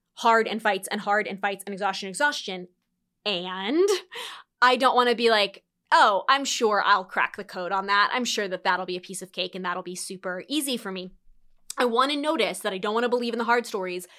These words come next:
but I also don't want to give myself this Pollyanna-ish version of how easy it's going to be for me, because that too, both of those are going to lead me to a place where I am more,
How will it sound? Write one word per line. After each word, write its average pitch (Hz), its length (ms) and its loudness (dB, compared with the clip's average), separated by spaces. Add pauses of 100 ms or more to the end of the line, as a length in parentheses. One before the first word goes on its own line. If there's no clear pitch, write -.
(220)
but 214 180 4
I 208 140 2
also 208 480 0
don't 196 340 -4
want 190 340 -2
to 190 420 -4 (240)
give 247 200 2
myself 220 560 2
this - 300 -8 (220)
Pollyanna-ish 220 920 2
version 233 440 0
of 190 80 -4
how 202 380 -2
easy 226 500 0
it's 180 140 -8
going 185 200 -6
to 185 60 -8
be 190 160 -10
for 190 180 -10
me, 311 240 0
because 294 280 -4 (100)
that 330 300 4
too, 359 340 0 (300)
both 277 440 2
of 247 180 -4
those 185 500 -8 (320)
are 233 100 6
going 247 380 2
to 240 120 0
lead 214 360 -2
me 220 160 -2
to 202 140 -6
a 185 60 -2
place 180 560 -4 (300)
where 202 440 -2
I 196 180 4
am 190 300 -6 (120)
more, 226 500 2